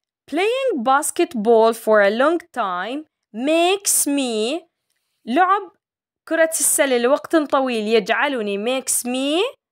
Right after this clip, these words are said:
tired، متعب. Playing basketball for a long time makes me tired. Number three, traffic was very slow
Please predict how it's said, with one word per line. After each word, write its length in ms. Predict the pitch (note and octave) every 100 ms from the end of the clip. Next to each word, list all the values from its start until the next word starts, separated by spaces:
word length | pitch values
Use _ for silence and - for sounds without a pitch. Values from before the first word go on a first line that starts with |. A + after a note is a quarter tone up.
| _ _ _ _ _ _ _ -
tired، 760 | D4+ C#4 A#3+ A3 G#3 E3+ D#3+ -
متعب. 680 | G#3+ C4+ C4+ B3 F#3 F#3 D#3 _ _ _ _ _ _ _ _ _ _ _ _ _ _
Playing 640 | A3+ A#3+ C4+ D#4 G4+ D4
basketball 960 | G3+ G#3+ C4 - C#4 G#3 F3+ F#3+ F#3+ B3+
for 280 | C4 G#3 G3
a 80 | F#3+
long 280 | G#3 C#4+ D4+ -
time 580 | A#3+ G#3+ G3+ A3 E4+ G#4 _ _
makes 680 | F#3+ A3+ B3+ C#4 E4+ E4 -
me 460 | A3 G#3 G#3 A#3 E4 A#4+ _ _ _ -
tired. 680 | D4+ F4+ D#4+ G#3+ E3+ D#3+ _ _ _ _ _ _ _ _ _ _ _ _ _ -
Number 340 | F#3 G3+ A#3+
three, 460 | A#3+ D#4+ D4 E3 - _ _ _ _ -
traffic 460 | C#4+ G4 - B4 -
was 460 | E4+ D4+ C4+ A#3 G#3+
very 340 | B3 C#4 E4
slow 680 | - - C4 G3+ F3 G#3+